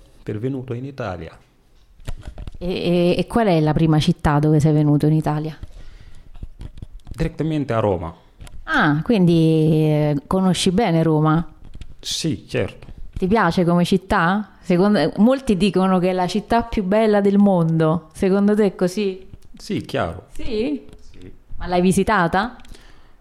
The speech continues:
Speaker 1: Sì, io conosco solo a Roma. Napoli, mm, Milano no, solo a Roma.
Speaker 2: Ok, e, mm, hai, eh, quando sei arrivato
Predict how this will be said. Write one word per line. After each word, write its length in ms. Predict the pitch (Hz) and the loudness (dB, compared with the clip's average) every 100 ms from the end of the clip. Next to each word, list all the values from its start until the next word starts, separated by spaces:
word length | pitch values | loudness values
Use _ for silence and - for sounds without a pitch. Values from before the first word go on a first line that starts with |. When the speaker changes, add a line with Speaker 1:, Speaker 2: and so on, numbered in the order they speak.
| - | -20
Speaker 1:
Sì, 300 | - 214 113 | -12 -4 -2
io 320 | 110 107 107 | 0 -2 -4
conosco 380 | 123 120 117 117 | -6 -10 -10 -12
solo 220 | 127 135 | -12 -8
a 100 | 104 | -8
Roma. 420 | 98 92 85 85 - - _ - - | -6 -8 -8 -12 -16 -20 _ -20 -20
Napoli, 840 | 120 110 107 107 123 113 110 - - _ | -12 -8 -8 -8 -10 -10 -12 -16 -20 _
mm, 520 | 104 98 98 95 92 98 | -12 -10 -10 -10 -10 -10
Milano 420 | 120 147 127 95 | -10 -10 -10 -10
no, 220 | 85 82 | -10 -12
solo 200 | - 92 | -12 -12
a 80 | 85 | -12
Roma. 320 | 82 80 82 80 - - - - - - - | -14 -16 -18 -20 -20 -20 -20 -20 -20 -18 -8
Speaker 2:
Ok, 280 | - - - | -8 -4 -2
e, 1080 | 131 131 139 - 190 185 180 175 175 170 165 | 2 4 2 4 4 6 6 6 6 6 6
mm, 680 | 165 165 160 160 147 170 135 | 6 6 6 4 4 2 2
hai, 520 | - 170 175 180 185 | 0 2 4 4 2
eh, 260 | - 156 - | 0 -4 -2
quando 260 | 165 156 | 0 0
sei 160 | 156 151 | 2 0
arrivato 720 | 151 208 175 190 180 170 | 2 2 4 2 2 2